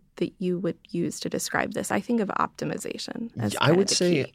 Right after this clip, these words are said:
Speaker 2: I would say optimization for sure. The phrase I would probably use is the minimum effective dose, which is borrowed from medicine. But you're, you're looking for the Gold-, the Goldilocks dose.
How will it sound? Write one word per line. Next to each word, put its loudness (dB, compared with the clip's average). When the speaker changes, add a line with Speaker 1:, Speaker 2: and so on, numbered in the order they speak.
Speaker 2:
I 4
would 2
say 4
optimization 2
for -4
sure. 0
The 0
phrase 2
I 4
would 0
probably 2
use 0
is -4
the -2
minimum 0
effective -8
dose, -6
which -8
is -4
borrowed -2
from -8
medicine. -6
But -8
you're, 0
you're 0
looking 0
for -4
the -2
Gold-, 2
the -4
Goldilocks 0
dose. -6